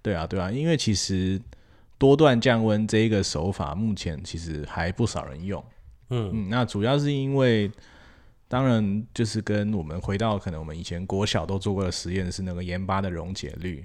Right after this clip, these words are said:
Speaker 2: 对。
Speaker 1: 就是越高温它会溶解东西越多嘛。
Speaker 2: 嗯。
Speaker 1: 那我们就可以透过温度去控制它的溶出来的东西。
Speaker 2: 嗯。
Speaker 1: 那去改变它风味上的细节这样子。
Speaker 2: 嗯，
Speaker 1: 对。
Speaker 2: 嗯，嗯，嗯，嗯，OK。
Speaker 1: 嗯，我是没有跟他聊过，但是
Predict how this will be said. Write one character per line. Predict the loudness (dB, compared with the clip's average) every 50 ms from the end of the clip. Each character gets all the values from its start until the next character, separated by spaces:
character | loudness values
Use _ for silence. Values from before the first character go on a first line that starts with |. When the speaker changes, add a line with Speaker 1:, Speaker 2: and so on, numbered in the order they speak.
| -12
Speaker 2:
对。 | -4 -2 -2 -2 -2 -4 -10 -18 -14 -6
Speaker 1:
就 | -4 -2
是 | -2 0
越 | 2 2 2 2
高 | 2 2 2 2
温 | 2 2 0 -2 0
它 | 0 0
会 | 0 0 0
溶 | -2 -2 -2
解 | -4 -4
东 | -4 -4 -6 -8
西 | -8 -6 -6
越 | -4 -4 -4 -6
多 | -6 -8 -8 -8 -8
嘛。 | -6 -6 -4
Speaker 2:
嗯。 | -4 -4 -4 -2
Speaker 1:
那 | -2 -2
我 | -2
们 | -4 -4 -4
就 | -4 -4
可 | -4 -4 -4
以 | -4
透 | -4 -2 -2 -2 -2
过 | -2 -2 -2
温 | 0 0 0 -2 -2
度 | -2 -2 -2 -4
去 | -4 -6 -8
控 | -8 -4 -4 -4 -4 -6
制 | -8 -8 -8
它 | -8 -6 -6 -6 -6
的 | -6 -8 -8 -8 -8 -10 -12 -10
溶 | -8 -8 -8 -8
出 | -6 -4 -4
来 | -4 -4
的 | -6 -6
东 | -6 -6 -8 -8 -4 -4
西。 | -4 -4 -4 -8 -10 -6 -2
Speaker 2:
嗯。 | -2 -2 -2 -2 -6 -8 -10 -8
Speaker 1:
那 | -6 -6 -4
去 | -4 -6 -6 -8 -6
改 | -6 -6 -6 -6
变 | -4 -4 -4 -4 -4
它 | -4 -4 -6
风 | -6 -6 -6 -6 -6
味 | -6 -6 -6
上 | -8 -8 -10 -10
的 | -10
细 | -8 -8 -8 -8 -10
节 | -12 -12 -14 -12 -12 -12
这 | -10 -10
样 | -10 -10 -10 -14
子。 | -12 -4 -2 0
Speaker 2:
嗯， | 0 0 0 -2 -2 -2 -4 -4
Speaker 1:
对。 | -2 -4 -4
Speaker 2:
嗯， | -4
嗯， | -6 -6 -6 -6 -6 -6 -6 -6
嗯， | -8 -8 -8 -12 -14 -18 -20 _ -12
嗯， | -10 -8
OK。 | -6 -6 -6 -4 -2
Speaker 1:
嗯， | 0
我 | 2
是 | 4 4
没 | 6 6
有 | 6 6
跟 | 6
他 | 4 4 4
聊 | 4 4 4
过， | 4 4 2 2
但 | 2 2 0
是 | 0 -2 -2 -2 -2